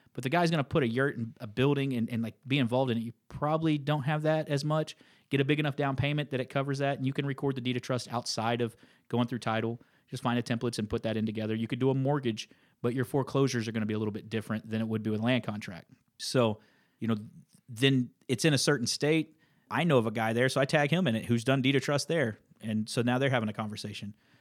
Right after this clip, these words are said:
And so you've got more people involved. So it's, it's definitely cool to see that how the power of Facebook is, is great. And that's, we just, I think you use the term a lot, trust but verify,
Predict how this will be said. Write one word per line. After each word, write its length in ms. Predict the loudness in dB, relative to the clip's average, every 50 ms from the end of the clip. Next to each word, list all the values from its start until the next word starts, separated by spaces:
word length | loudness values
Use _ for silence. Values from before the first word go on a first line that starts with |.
| _ _ -12
And 100 | -8 -4
so 80 | -2 0
you've 140 | 0 0 0
got 160 | 0 -2 0
more 120 | 0 -2
people 220 | 0 -2 -2 -2 -2
involved. 380 | -2 -4 -4 -6 -6 -8 -8 -6
So 140 | -2 0 0
it's, 180 | 0 0 -2 -6
it's 200 | -6 -8 -8 -4
definitely 440 | 0 4 4 4 4 2 -2 -2 -2
cool 420 | -2 -2 0 2 2 2 2 0
to 80 | 0 -2
see 340 | -4 -4 -2 0 0 0 0
that 320 | -2 -2 -4 -4 -6 -8
how 320 | -4 -2 0 0 0 -2 -4 -8
the 100 | -10 -8
power 280 | -4 0 2 4 4
of 80 | 4 4
Facebook 320 | 4 0 2 0 -2 0
is, 160 | 0 -2 -2 -4 -12 -20 -14 _ -2
is 140 | -2 -2
great. 340 | 0 2 2 2 2 0 -6 -16 _ _ _ _ _ _ -4
And 120 | 0 2 2
that's, 300 | 2 2 0 -4 -6 -6 -6
we 260 | -2 -2 0 0 2
just, 240 | 2 2 2 2 0 -8 _ _ _ _ _ -16
I 40 | -12 -6
think 180 | -4 -4 -2
you 100 | 0 2 2
use 100 | 2 0
the 60 | 0
term 200 | 0 0 2 2
a 40 | 2
lot, 200 | 2 0 -2 -2
trust 240 | 0 0 0 2
but 80 | 0 0
verify, 420 | 2 2 2 2 2 2 0 0